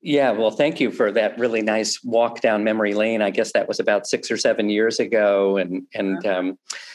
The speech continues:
Speaker 1: we were working with the Cowell Foundation, but also, you're right,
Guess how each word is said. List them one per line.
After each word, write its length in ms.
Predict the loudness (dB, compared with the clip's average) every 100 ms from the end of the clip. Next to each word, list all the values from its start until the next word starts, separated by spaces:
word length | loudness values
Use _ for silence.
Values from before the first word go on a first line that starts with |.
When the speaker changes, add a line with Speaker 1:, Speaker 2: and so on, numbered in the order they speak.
| -20 -4
Speaker 1:
we 120 | -2
were 160 | 0 0
working 420 | 0 0 0 0
with 200 | -2 -4
the 60 | -8
Cowell 440 | -4 0 2 0
Foundation, 800 | 0 0 0 0 -2 -2 -2 0
but 120 | 0
also, 300 | 2 2 2
you're 220 | 0 0 0
right, 360 | 0 0 -2